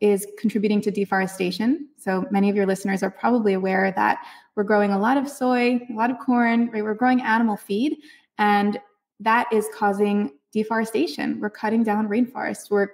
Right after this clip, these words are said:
we're clearing land. And because of that, we're having a lot of environmental impacts. And we can talk through, you know, what's happening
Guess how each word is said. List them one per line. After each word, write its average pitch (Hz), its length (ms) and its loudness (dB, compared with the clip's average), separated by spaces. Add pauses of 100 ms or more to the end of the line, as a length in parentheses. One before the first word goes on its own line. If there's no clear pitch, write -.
we're 202 80 -6
clearing 233 380 0
land. 196 480 0 (420)
And 202 440 2 (160)
because 240 380 -2
of 214 140 2
that, 185 420 0
we're 208 280 0
having 214 240 -4
a 208 80 0
lot 202 220 0
of 220 240 0 (340)
environmental 220 520 2
impacts. - 520 -2 (200)
And 208 380 0 (440)
we 233 100 -4
can 233 100 0
talk - 260 -2
through, 233 500 2
you 233 60 -4
know, 208 240 0 (160)
what's 220 180 -4
happening 214 600 -2